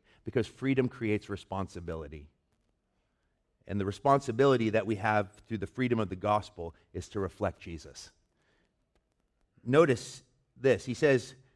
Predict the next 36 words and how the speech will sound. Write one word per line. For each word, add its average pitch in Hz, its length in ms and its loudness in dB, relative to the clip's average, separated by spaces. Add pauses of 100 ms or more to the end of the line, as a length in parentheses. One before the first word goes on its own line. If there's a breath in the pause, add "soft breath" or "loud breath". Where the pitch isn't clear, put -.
(340)
"Brothers, 156 280 4
I 156 120 0
entreat 208 320 -4
you, 139 60 -2
become 190 320 0
as 156 160 2
I 139 140 4
am, 156 340 0
for 147 240 4
I 170 180 8
also 165 420 6
have 143 320 4
become" 160 400 -2
what? 180 280 -2 (520)
"As 139 420 6 (140)
you 156 380 -6
are." 135 380 8 (160)
Here, 208 260 2
Paul, 170 320 2
once 190 260 0
again, 147 380 0 (180 soft breath)
what 202 220 6
are 240 80 2
the, 185 100 4
what 151 360 0
are 240 40 0
the 190 80 -4
Judaizers 135 800 0
telling 151 320 -2
them? 85 180 -4 (2250)
"We're 226 80 2
not 320 160 4
gonna 170 140 4
become 147 400 2
like 131 240 6
you. 170 480 2